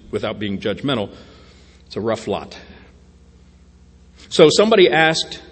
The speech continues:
Jose Enriquez, who was a Christian, if he would pray for everyone. So he got down on his knees there in the dark, and some of the other miners joined him, and he began to talk to God. "We, we aren't the best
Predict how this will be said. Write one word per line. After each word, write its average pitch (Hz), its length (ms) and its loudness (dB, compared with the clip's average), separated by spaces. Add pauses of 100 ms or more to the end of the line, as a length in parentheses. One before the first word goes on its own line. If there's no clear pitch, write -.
(180)
Jose 175 320 -2
Enriquez, 156 540 0
who 139 80 -6
was 139 100 -4
a 160 40 -6
Christian, - 640 -2 (680)
if 139 120 -6
he 196 100 0
would 180 180 2
pray 208 180 2
for 156 180 -2
everyone. 95 440 -6 (840)
So - 140 -6
he 123 80 -2
got 127 160 0
down 143 200 0
on 151 100 -2
his 139 120 -2
knees 160 360 2
there 151 180 6
in 151 60 0
the 147 80 -2
dark, 165 420 2
and 135 100 -2
some 147 140 -2
of 139 60 -4
the 135 100 2
other 147 160 0
miners 147 440 -4
joined 151 300 -2
him, 170 120 -2 (560)
and 135 100 -2
he - 20 2
began 139 280 0
to 147 60 -8
talk 135 280 -4
to 127 60 -8
God. 98 340 -10 (2000)
"We, 123 320 -8
we 131 180 -2
aren't 151 200 -4
the 131 80 -4
best 127 500 -6